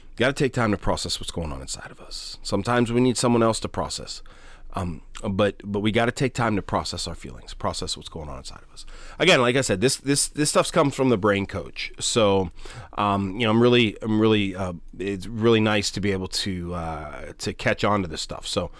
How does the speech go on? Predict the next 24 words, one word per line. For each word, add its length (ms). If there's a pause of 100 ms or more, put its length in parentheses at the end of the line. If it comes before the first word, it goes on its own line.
(280)
so 120
I'm 100
getting 160
this 140
from 120
the 80
brain 220
coach 300
and 80
just 120
giving 200
him 80
props 400
on 160
it. 180 (120)
Um, 380
so, 420 (420)
so 300
not 200
taking 260
time 200
to 60
process 500
feelings, 540